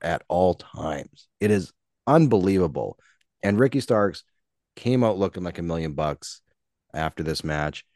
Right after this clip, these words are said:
uh, because of this match. It, it was fantastic. And for Jericho to take that finisher, I love the fact that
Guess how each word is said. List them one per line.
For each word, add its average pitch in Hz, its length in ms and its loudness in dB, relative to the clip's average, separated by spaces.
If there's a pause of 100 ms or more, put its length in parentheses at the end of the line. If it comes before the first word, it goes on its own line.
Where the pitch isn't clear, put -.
(380)
uh, 73 240 -6
because 127 380 2
of 90 80 0
this - 160 -6
match. 69 280 -12
It, 101 120 0
it 110 180 4
was 110 340 4 (420)
fantastic. 107 580 2
And 117 100 2
for 135 60 2
Jericho 170 360 4
to 170 80 2
take 147 240 -2
that 123 240 -2
finisher, 90 500 -6 (340)
I 117 120 4
love 139 280 6
the 135 80 2
fact 110 340 0
that 95 160 -4